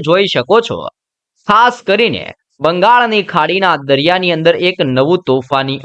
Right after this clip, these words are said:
અને મજબૂત અત્યારે વેલમાર્ક લો પ્રેશરનું તીવ્ર દબાણ સક્રિય બની રહેલું જોવા મળી રહ્યું છે, જેની અસરને લઈને બંગાળની ખાડીના વિસ્તારથી અરબી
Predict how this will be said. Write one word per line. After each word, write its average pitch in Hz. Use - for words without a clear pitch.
અને 107
મજબૂત 165
અત્યારે 151
વેલમાર્ક 196
લો 190
પ્રેશરનું 180
તીવ્ર 165
દબાણ 143
સક્રિય 156
બની 131
રહેલું 131
જોવા 127
મળી 95
રહ્યું 147
છે, 120
જેની 135
અસરને 123
લઈને 160
બંગાળની 185
ખાડીના 160
વિસ્તારથી 165
અરબી 233